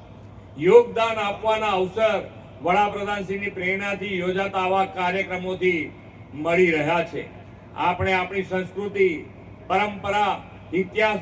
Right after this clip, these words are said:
પર ગૌરવ કરવાની સાથે વિકાસને વેગ આપવાનો છે. સમગ્ર ભારત આજે વિરાસતના ગૌરવની સાથે વિકાસના શિખરો સર કરવાના પંથે છે. તેનું કારણ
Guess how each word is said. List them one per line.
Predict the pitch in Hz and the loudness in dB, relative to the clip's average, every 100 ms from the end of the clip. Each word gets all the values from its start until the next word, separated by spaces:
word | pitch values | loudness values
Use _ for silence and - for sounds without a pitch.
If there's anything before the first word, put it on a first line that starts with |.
| - | -4
પર | 208 190 | -2 0
ગૌરવ | 190 202 208 | 0 0 -2
કરવાની | 208 202 202 202 196 | -4 -4 -4 -4 -4
સાથે | 190 190 196 190 160 - - - - | -2 -2 0 -4 -4 -10 -18 -14 -6
વિકાસને | 160 175 185 180 185 180 | -6 -2 -2 -2 -6 -6
વેગ | 156 170 175 | -4 -4 -2
આપવાનો | 147 - 165 165 151 | -4 -6 -4 -4 -4
છે. | - - - - - - - | -10 -14 -16 -18 -18 -18 -4
સમગ્ર | 175 175 190 185 190 | 0 4 4 4 2
ભારત | 180 160 185 190 | 2 2 4 4
આજે | 196 190 196 202 - - - - - | 4 2 2 0 -2 -10 -16 -14 0
વિરાસતના | 156 202 214 208 214 214 214 | 4 6 6 2 -2 -2 -2
ગૌરવની | 190 196 214 226 226 | 2 2 2 -2 -2
સાથે | 202 208 202 208 175 - - - - - | 0 2 2 -2 -4 -8 -16 -18 -18 -4
વિકાસના | 190 208 262 262 240 226 | -2 2 2 2 0 -4
શિખરો | - 202 220 220 208 | -4 -4 0 0 0
સર | 196 202 | -2 -2
કરવાના | 196 190 196 196 | -2 -2 -2 -2
પંથે | 190 180 175 160 190 | -2 -2 -2 0 0
છે. | 175 180 151 - - - - | 2 2 0 -4 -16 -18 -6
તેનું | - 175 190 190 | 0 0 0 -2
કારણ | 180 185 190 175 | 2 4 4 0